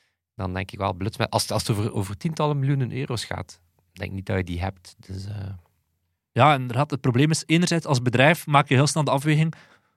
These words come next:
Speaker 2: één dag van ons bedrijf dat stil ligt, hoeveel kost ons dat? Want hoe langer hij ook treuzelt, hoe meer geld dat gewoon in een put wordt gesmeten dat, dat weggaat. Anderzijds, die data, stel dat er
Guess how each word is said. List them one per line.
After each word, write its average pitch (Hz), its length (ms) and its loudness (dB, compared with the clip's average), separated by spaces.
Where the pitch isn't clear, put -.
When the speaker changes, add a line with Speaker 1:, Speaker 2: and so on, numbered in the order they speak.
Speaker 2:
één 175 160 6
dag 156 300 2
van 143 120 -2
ons 131 100 0
bedrijf 127 300 4
dat 135 100 4
stil - 160 0
ligt, 143 180 0
hoeveel 139 280 2
kost - 280 0
ons 107 140 2
dat? 104 280 2
Want 123 160 0
hoe 131 120 0
langer 151 220 6
hij 165 140 6
ook 131 160 0
treuzelt, 156 600 2
hoe 131 580 2
meer 139 340 2
geld 131 160 2
dat 156 120 -2
gewoon 139 240 0
in 127 80 0
een 110 140 -6
put 156 160 -2
wordt 156 160 -2
gesmeten 147 420 -6
dat, 127 280 -4
dat 113 160 0
weggaat. 147 380 -2
Anderzijds, 151 640 4
die 120 160 -4
data, 123 360 6
stel 170 420 2
dat 160 180 2
er - 180 -12